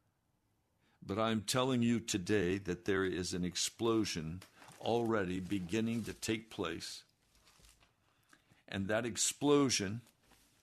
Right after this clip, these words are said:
is going to be the complete end of the American economy.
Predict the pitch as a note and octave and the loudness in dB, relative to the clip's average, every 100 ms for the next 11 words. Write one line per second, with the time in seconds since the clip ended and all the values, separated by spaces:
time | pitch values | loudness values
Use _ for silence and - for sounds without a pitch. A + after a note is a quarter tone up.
0 | _ _ _ _ _ _ _ _ _ _ | _ _ _ _ _ _ _ _ _ _
1 | _ _ - - - - - - F2+ - | _ _ -20 -20 -20 -20 -20 -10 -8 -2
2 | G#2+ G#2 F#2+ G2+ G2+ F#2 F2+ F#2 - - | -2 0 0 0 0 -2 -4 -6 -6 -4
3 | A2 A2 - A2 F#2 E2 F2 - G2+ F#2 | -2 -2 -4 -2 -2 -4 -8 -10 -10 -6
4 | F2 F2 F2+ G2+ G2 G#2+ G#2 - E2 D2 | -4 -2 -2 -4 -6 -8 -8 -6 -6 -8
5 | D2+ F2+ | -12 -14